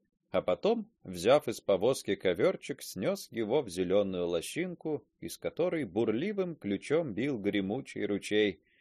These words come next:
умылся тут свежей водой и здесь же лег отдохнуть на этом коверчике. Мерный рокот ручья и прохлада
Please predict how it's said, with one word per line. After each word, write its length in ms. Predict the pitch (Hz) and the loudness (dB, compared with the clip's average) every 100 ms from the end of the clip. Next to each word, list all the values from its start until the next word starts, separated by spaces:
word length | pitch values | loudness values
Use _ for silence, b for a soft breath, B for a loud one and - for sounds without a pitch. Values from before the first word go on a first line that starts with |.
| _ _ | _ _
умылся 560 | - 120 165 196 165 147 | -2 4 8 10 10 4
тут 220 | - 120 | 2 0
свежей 600 | - 95 135 143 110 113 | -2 2 4 4 4 4
водой 420 | 95 98 101 185 | 6 6 6 2
и 180 | - 117 | 2 -2
здесь 400 | 95 85 120 185 | -2 -2 0 0
же 340 | 139 - 135 98 _ _ - | 0 -4 -4 -6 _ _ -2
лег 320 | 113 190 160 | 0 2 -2
отдохнуть 640 | 143 98 85 90 127 - | -2 0 -2 -4 -10 -8
на 160 | 87 90 | -4 -4
этом 240 | 101 98 | -4 -8
коверчике. 800 | 90 92 87 85 - - - 80 _ _ _ _ _ _ _ _ _ | -2 0 2 2 -2 -16 -18 -20 _ _ _ _ _ _ _ _ _
Мерный 480 | 92 117 131 113 117 | 4 8 8 6 6
рокот 360 | 123 131 113 101 | 6 6 0 -2
ручья 440 | 101 - 113 120 | -4 -2 2 2
и 60 | 104 | 2
прохлада 760 | - 90 - 135 165 90 69 | 0 0 0 0 0 0 -6